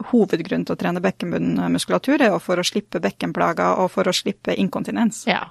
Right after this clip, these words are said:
Speaker 2: fordi at, eh, inkontinens, enten man er født eller ikke, kommer til å komme, eh, på de fleste kvinner.
Speaker 1: Helt klart.
Speaker 2: Eh, og menn, eh, men man må,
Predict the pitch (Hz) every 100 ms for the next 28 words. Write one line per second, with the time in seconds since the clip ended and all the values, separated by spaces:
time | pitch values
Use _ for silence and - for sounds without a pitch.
0 | _ - - 196 185 - 202 196 190 190
1 | 185 170 185 175 196 208 - - - -
2 | 214 190 - 165 185 - 165 - 180 185
3 | - 185 - 220 165 - 165 175 185 147
4 | 143 160 _ - - - - 175 175 170
5 | 190 196 208 - 202 180 220 - - -
6 | 190 190 190 185 185 185 - 302 302 277
7 | 311 - 240 226 214 202 202 202 208